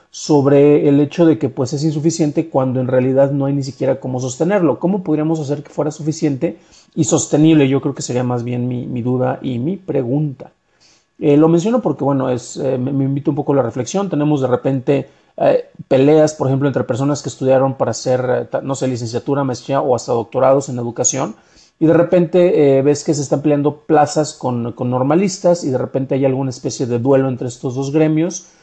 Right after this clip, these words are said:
Y hay lugares, por ejemplo, en el sureste principalmente, en el cual el ser, eh, el estar estudiando en la normal para ser profesor es la mejor forma de obtener, eh, recursos para,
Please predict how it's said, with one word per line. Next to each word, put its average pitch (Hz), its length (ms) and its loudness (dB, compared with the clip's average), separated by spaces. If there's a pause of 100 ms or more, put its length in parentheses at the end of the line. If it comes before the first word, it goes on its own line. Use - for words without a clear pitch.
(360)
Y 160 200 4
hay 165 440 4
lugares, 151 500 4
por 147 160 -6
ejemplo, 139 180 0
en 143 80 0
el 131 80 -2
sureste 147 400 0
principalmente, 135 640 -2
en 127 160 -4
el 120 120 -4
cual 135 300 2 (280)
el 139 120 2
ser, 147 420 2
eh, 135 480 4
el 131 100 0
estar 147 220 -2
estudiando 143 340 -2
en 139 80 0
la 131 60 0
normal 135 340 0
para 127 140 -2
ser 127 140 -2
profesor 143 460 0
es 143 100 -4
la 151 100 -2
mejor 143 440 -2
forma 151 560 0 (440)
de 127 120 0
obtener, 139 680 0
eh, 139 360 0
recursos 135 580 0
para, 117 560 0